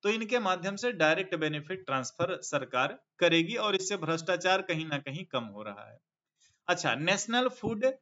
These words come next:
सिक्योरिटी एक्ट दो हज़ार तेरह,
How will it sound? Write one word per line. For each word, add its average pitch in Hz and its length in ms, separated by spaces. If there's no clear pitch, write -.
सिक्योरिटी 202 640
एक्ट - 340
दो 156 160
हज़ार 143 420
तेरह, 117 300